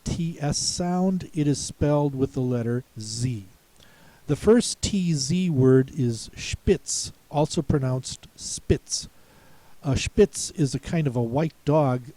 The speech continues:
with a pointy nose, small pointy ears, and a curly tail that's carried over the dog's back.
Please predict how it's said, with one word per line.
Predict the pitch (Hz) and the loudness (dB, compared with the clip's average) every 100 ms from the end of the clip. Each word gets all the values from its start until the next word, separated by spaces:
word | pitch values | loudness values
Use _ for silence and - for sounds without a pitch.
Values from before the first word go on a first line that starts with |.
| - | -6
with | 135 127 | -2 0
a | 120 110 | 0 0
pointy | - 165 175 208 | 2 4 2 0
nose, | 190 131 127 147 - - - - | 2 2 4 0 -4 -14 -20 -20
small | - - 135 139 151 160 165 | -12 -12 -4 0 4 4 4
pointy | - 170 160 - 131 - | 2 2 -2 -4 -14 -8
ears, | 160 160 156 160 151 | -2 2 4 2 0
and | - 139 127 | -4 -4 -4
a | 120 | -6
curly | - 196 202 | -2 2 2
tail | 175 - 160 151 | 0 0 2 2
that's | 135 - | 0 -4
carried | - - 156 151 143 - | -8 -4 0 2 0 -2
over | 135 135 | -2 0
the | 127 | -2
dog's | 117 120 117 113 | 0 0 0 -4
back. | - - 147 104 | -8 -4 -4 -6